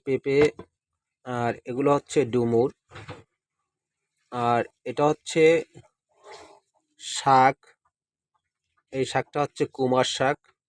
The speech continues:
আর এটা হচ্ছে হেঁচি শাক।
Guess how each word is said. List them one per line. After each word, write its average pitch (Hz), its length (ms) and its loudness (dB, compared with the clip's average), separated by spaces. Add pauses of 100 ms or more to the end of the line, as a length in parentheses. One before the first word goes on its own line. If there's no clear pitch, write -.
(1300)
আর 113 240 -4 (240)
এটা 156 220 -4
হচ্ছে - 300 -2 (840)
হেঁচি 156 320 -2
শাক। 101 180 -4